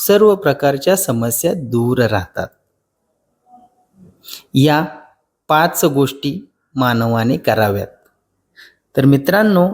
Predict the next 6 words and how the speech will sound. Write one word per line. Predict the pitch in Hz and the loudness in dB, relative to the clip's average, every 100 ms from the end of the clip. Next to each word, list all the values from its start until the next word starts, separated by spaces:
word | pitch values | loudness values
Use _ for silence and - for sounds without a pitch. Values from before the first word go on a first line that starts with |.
| - | -4
या | 127 156 185 | 0 2 4
लेखामध्ये | 202 202 202 202 196 185 208 | 2 2 0 0 0 2 2
देण्यात | 160 135 139 147 156 | 4 2 4 2 0
आलेली | 160 165 175 | 0 2 2
माहिती, | 180 175 151 156 - 131 143 | 2 2 2 -2 -6 -8 -8
सूचना | - - 190 - 160 120 | -12 -10 -6 0 2 2